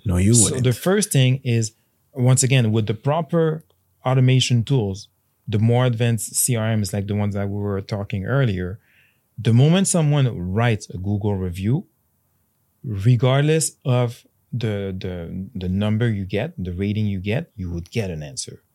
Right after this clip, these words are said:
Speaker 1: Mm.
Speaker 2: And for Google, it, regardless if it's a good one or a bad one,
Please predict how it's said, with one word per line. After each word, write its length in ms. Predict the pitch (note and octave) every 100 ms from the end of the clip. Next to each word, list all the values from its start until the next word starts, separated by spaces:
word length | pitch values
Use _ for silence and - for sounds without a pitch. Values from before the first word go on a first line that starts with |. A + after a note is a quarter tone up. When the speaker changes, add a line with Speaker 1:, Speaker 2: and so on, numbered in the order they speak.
| -
Speaker 1:
Mm. 480 | A#2 G#2+ G#2 A#2 B2
Speaker 2:
And 200 | A#2 A2+
for 240 | - B2+ A2+
Google, 640 | A2+ F#3+ F3 B2+ A#2 B2 - _ _ _
it, 240 | - C3 - B2 -
regardless 560 | C3 B2+ C#3 F3 G3 F#3
if 140 | C#3+
it's 140 | C3 B2
a 40 |
good 300 | A2 C#3+ D3
one 200 | D3+ C#3+
or 140 | A2
a 60 | G2+
bad 320 | G2+ B2 D3
one, 300 | E3+ F#3 F#3+